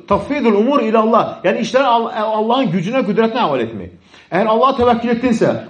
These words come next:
bu iş alınmadısa, niyə darlarsan? Subhanallah. Deməli, bu nədir? Təvəkkülü nədir?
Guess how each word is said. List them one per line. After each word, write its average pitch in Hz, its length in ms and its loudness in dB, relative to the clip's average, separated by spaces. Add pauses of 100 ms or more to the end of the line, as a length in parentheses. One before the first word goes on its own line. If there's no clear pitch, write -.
bu 247 100 4
iş - 160 2
alınmadısa, 220 540 2 (120)
niyə 170 160 0
darlarsan? 151 580 -6 (580)
Subhanallah. 92 640 -20 (600)
Deməli, 190 240 -4
bu 180 60 -2
nədir? 214 520 -4 (600)
Təvəkkülü 165 480 -8
nədir? 151 300 2